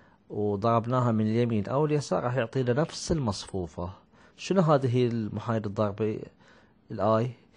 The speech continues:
هي مصفوفة كل عناصرها أصفار ما عدا عناصر القطر، القطر الرئيسي سوا. يعني مثلًا لو كانت مصفوفة من الرتبة الثانية راح نحط واحد، واحد، هني راح نحط أصفار.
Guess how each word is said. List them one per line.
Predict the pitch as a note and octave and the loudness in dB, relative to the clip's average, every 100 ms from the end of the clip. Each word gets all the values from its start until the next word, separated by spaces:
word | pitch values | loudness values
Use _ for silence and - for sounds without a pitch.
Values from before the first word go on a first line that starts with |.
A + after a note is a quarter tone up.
| - - - | -20 -20 -4
هي | C3 B2+ | 0 2
مصفوفة | C3 - - G3+ F#3+ B2+ | 0 0 2 2 4 0
كل | - F3+ | 0 0
عناصرها | C#3 C3 C3 B2 E3+ D3+ C#3 E3 G3 - _ _ _ _ _ _ _ | 2 2 0 0 0 0 2 2 0 -8 _ _ _ _ _ _ _
أصفار | A#2 - - D#3 C3+ G#2 | -4 -2 0 4 4 4
ما | A2+ A#2+ | 2 2
عدا | C#3+ B2 | 2 2
عناصر | A#2 C#3+ C3 A#2+ | 2 2 0 -4
القطر، | A2 D3 - D#3 - | -4 -6 -4 -4 -2
القطر | A2+ - C#3 B2+ | -2 -4 -4 0
الرئيسي | C3 C#3+ F#3 | 0 0 -2
سوا. | - A2+ F#2 G#2+ A2 - | 2 2 2 0 -4 -2
يعني | A2+ A#2 | 0 2
مثلًا | C3+ B2 F#2+ D#2+ F2 - - - _ | 0 -2 -2 -4 -6 -12 -18 -20 _
لو | A2+ | -4
كانت | - C#3 C3 | 0 0 0
مصفوفة | C3+ B2+ - E3 - B2 | -4 -4 -6 -6 -2 -2
من | A2 A#2 | 0 0
الرتبة | C3+ - C#3+ | -2 -2 -2
الثانية | A#2+ - D3 D3+ D#3+ F#3 - - - - - - | 0 2 4 4 2 0 -4 -18 -20 -20 -18 -8
راح | A2+ C3+ | -2 -2
نحط | B2 D3+ A2+ - - - - - _ _ _ _ _ _ _ _ _ | -2 -2 -2 -4 -12 -12 -14 -20 _ _ _ _ _ _ _ _ _
واحد، | A2 A#2 A2 G#2+ F2 - - - G#2 | 4 4 4 0 -6 -8 -20 -12 -2
واحد، | G2+ A2+ - A3 - C3 | 0 0 0 -2 -4 -4
هني | C3 D3 | 0 2
راح | B2 | 0
نحط | A#2+ C#3+ - | 2 0 0
أصفار. | G2+ - D#2 D#2 | -2 -4 -8 -8